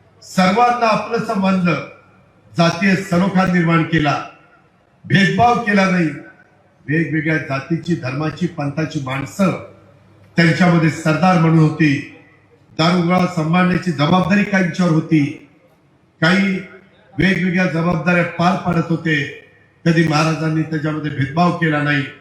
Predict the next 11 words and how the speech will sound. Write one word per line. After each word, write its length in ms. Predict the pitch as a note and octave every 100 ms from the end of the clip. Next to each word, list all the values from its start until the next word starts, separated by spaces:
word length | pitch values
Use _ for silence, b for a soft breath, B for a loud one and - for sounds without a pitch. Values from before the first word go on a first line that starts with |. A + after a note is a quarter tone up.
| - _ _ _ A#2+
महिलांना 540 | C#3+ E3+ E3+ E3+ F3
तर 180 | E3 E3
अतिशय 420 | D#3 F3 - E3+
मानाची, 560 | B2+ C#3 D#3 E3 - D3+
सन्मानाची 680 | - D3 D#3+ E3 D#3+ E3+ C#3
वागणूक 520 | C#3+ D3+ G3 E3 - - _ _ _ _ _ _ F#3
ही 220 | G#3 F3
त्या 100 | F3+
ठिकाणी 680 | E3+ E3 F3 E3+ E3 - - - _ _ -
महाराजांनी 540 | D3+ E3+ E3 E3+ E3+ D#3+
दिलेली 680 | D#3 E3+ E3 E3 C#3+ -